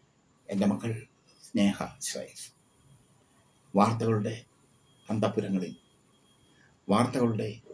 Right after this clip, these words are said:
ആകസ്മികതകളിൽ സഞ്ചരിക്കുമ്പോൾ ഞാൻ സ്നേഹിക്കാൻ മറന്നുപോയ എൻ്റെ ഭാര്യ മക്കൾ, ഞാൻ ഒരിക്കൽ സ്നേഹിച്ചിരുന്ന കാമുകി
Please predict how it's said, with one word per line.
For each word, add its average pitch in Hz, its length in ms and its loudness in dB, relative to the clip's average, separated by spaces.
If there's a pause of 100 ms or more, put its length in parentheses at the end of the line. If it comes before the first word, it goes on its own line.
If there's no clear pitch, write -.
(200)
ആകസ്മികതകളിൽ 98 760 -2 (920)
സഞ്ചരിക്കുമ്പോൾ 104 600 -2 (1000)
ഞാൻ 104 140 2 (100)
സ്നേഹിക്കാൻ 104 520 -4 (260)
മറന്നുപോയ 95 460 0
എൻ്റെ - 180 -12
ഭാര്യ - 280 -16
മക്കൾ, - 180 -20 (840)
ഞാൻ 139 220 6
ഒരിക്കൽ 131 300 2
സ്നേഹിച്ചിരുന്ന 120 520 2 (440)
കാമുകി 95 360 4